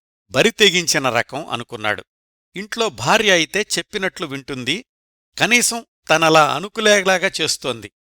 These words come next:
ఈ మనోరమ బస్సులో ప్రయాణిస్తున్నంతసేపు అంతా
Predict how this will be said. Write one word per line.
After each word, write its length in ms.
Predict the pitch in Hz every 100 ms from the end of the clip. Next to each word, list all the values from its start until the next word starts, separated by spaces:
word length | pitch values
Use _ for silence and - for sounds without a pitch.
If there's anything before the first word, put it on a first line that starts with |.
| _ _ _
ఈ 120 | 160 170
మనోరమ 600 | 131 185 214 190 156 143
బస్సులో 480 | 127 135 196 208
ప్రయాణిస్తున్నంతసేపు 1400 | 202 143 156 185 175 - 175 170 165 165 170 160 156 147 - _ _ _ _
అంతా 400 | 139 170 - 151